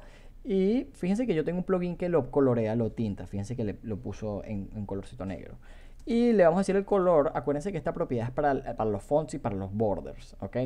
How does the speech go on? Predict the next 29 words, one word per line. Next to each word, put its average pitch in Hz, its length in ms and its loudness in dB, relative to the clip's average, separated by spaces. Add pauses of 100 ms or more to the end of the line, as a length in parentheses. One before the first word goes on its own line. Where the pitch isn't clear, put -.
(120)
Utilizan, 170 540 0
eh, 120 80 2
la 110 80 2
propiedad 92 420 -6
color. - 300 -6
Y 160 100 0
esta 190 220 2
es 175 60 -6
para 123 220 0
el 131 80 0
fondo. - 400 -10 (440)
Muy 160 100 -2
bien, 170 120 -2
entonces 147 220 -4
el 170 60 -2
color, 143 240 4
¿cuál 160 180 2
va 151 40 4
a 147 40 0
ser? 240 240 0 (400)
Va 120 60 0
a 117 60 -2
ser 110 500 -2
D 151 440 0
F 151 360 -6 (400)
E 127 320 2 (320)
cero - 1900 -6 (220)
E 117 260 -2
seis, - 880 -10